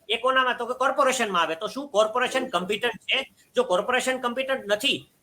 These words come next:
તો એના હેડિંગ, એના હેડ કરનારા આઈ એ એસ અધિકારીઓ શું કરે છે? તમે આઈ એ એસ બન્યા છો એટલા માટે કે બસ, અ, તમે રાજકારણીઓના બિલ પાસ કર્યા કરો, કે એટલા માટે કે તમે, અ, અ, તમારું એડમિનિસ્ટ્રેશન સારી રીતે ચલાવો? ખરેખર, અ,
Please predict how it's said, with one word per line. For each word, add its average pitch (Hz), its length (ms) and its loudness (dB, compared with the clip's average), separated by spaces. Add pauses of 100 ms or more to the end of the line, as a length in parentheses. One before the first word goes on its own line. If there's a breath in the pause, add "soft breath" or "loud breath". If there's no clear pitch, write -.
તો 294 420 6
એના 214 220 4
હેડિંગ, 190 500 0
એના 180 180 2
હેડ 202 300 4
કરનારા 226 360 4
આઈ 180 120 4
એ 233 80 2
એસ 240 120 2
અધિકારીઓ 208 500 0 (220)
શું 381 260 6
કરે 302 180 4
છે? - 160 -6 (800)
તમે 320 160 2
આઈ 202 140 6
એ 262 100 4
એસ 285 120 2
બન્યા 254 300 2
છો 262 60 2
એટલા 277 220 2
માટે 302 260 6
કે 311 100 -2
બસ, 254 200 -2
અ, 185 280 -6
તમે 220 340 -2
રાજકારણીઓના 254 680 2
બિલ 240 220 -4
પાસ 247 240 0
કર્યા 254 200 0
કરો, 262 220 -2 (720)
કે 220 60 -4
એટલા 240 240 2
માટે 269 240 2
કે 240 100 -4
તમે, 254 360 -2
અ, 160 460 -6
અ, 147 300 -6
તમારું 190 320 -2
એડમિનિસ્ટ્રેશન 233 520 0
સારી 175 220 -4
રીતે 143 200 -12
ચલાવો? 120 300 -10
ખરેખર, 254 400 -4 (440)
અ, 151 300 0